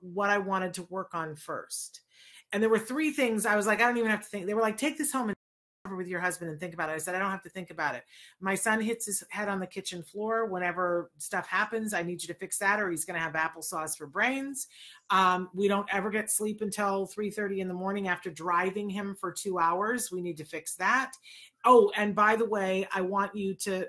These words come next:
he could talk once and now he can't talk. "So can you do that as well?" <laughs> I sort of right into working on the talking. I don't know why, but that was my feeling. And,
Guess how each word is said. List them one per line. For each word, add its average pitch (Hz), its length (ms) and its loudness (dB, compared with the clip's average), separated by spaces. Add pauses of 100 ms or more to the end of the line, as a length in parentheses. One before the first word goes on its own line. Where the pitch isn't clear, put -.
he 190 200 -6
could - 180 -4
talk 214 400 2
once 196 400 0
and 185 140 -4
now 185 240 0
he 180 80 -6
can't 180 280 -8
talk. - 300 -2
"So 190 180 -2
can 185 200 -6
you 180 100 -4
do 180 160 -6
that 160 220 0
as 156 160 -8
well?" 175 260 -4 (340)
<laughs> - 460 -18 (2000)
I 294 180 8
sort 302 280 2
of - 20 8
right 214 100 6
into 208 220 2
working 185 360 -4
on 165 100 -4
the 156 60 -4
talking. 147 520 -8 (120)
I 196 120 2
don't 208 120 4
know 190 120 0
why, 175 320 4
but 160 140 -4
that 170 180 0
was 175 120 -2
my 165 160 -4 (320)
feeling. 185 440 -4 (400)
And, 214 320 2